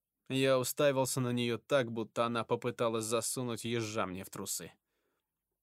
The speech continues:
«Естественно, я не собираюсь трахать твою маму, Джесси. Какой ублюдок смог бы так поступить?» «Нолан смог бы», пробормотала она, а затем поправила себя.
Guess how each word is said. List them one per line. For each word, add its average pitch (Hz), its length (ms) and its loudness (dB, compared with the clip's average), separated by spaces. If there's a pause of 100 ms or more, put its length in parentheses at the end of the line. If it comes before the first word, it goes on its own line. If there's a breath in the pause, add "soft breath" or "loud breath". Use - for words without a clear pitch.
(320)
«Естественно, 143 1000 4
я 127 200 4
не 139 140 2
собираюсь 143 640 4
трахать 139 500 2
твою 135 300 4
маму, 123 440 2
Джесси. 104 540 -6 (760)
Какой 269 380 6
ублюдок 247 400 6
смог 170 260 4
бы 165 100 4
так 151 200 2
поступить?» 135 680 0 (2250)
«Нолан 156 440 2
смог 110 300 -4
бы», 110 160 -6 (800)
пробормотала 120 800 2
она, 123 400 0
а - 20 -2
затем 110 380 -2
поправила 101 420 -4
себя. 101 340 -8